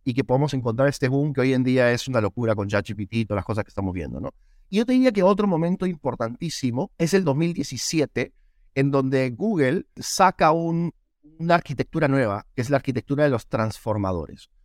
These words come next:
Los transformadores son un tipo de red neuronal, una arquitectura de red neuronal que, eh, sa-, eh,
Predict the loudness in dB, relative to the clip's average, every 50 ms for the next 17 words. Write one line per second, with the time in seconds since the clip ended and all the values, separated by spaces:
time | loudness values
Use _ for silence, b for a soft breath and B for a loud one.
0 | _ _ _ _ -6 -2 0 0 0 2 2 2 4 4 4 4 2 2 0 0
1 | 2 2 2 0 0 _ -2 0 2 0 0 0 0 -2 -2 -2 -2 -2 -2 -2
2 | -2 -2 0 0 -2 -2 -2 -6 -10 -8 -8 -12 _ _ -2 0 2 2 2 2
3 | 0 0 0 0 0 2 0 0 0 0 0 0 -2 -2 -2 -4 -8 _ _ _
4 | _ _ _ _ _ _ 0 0 2 2 0 -2 _ -2 0 0 0 0 -2 0
5 | 4 4 4 4 _ 0 0 0 -2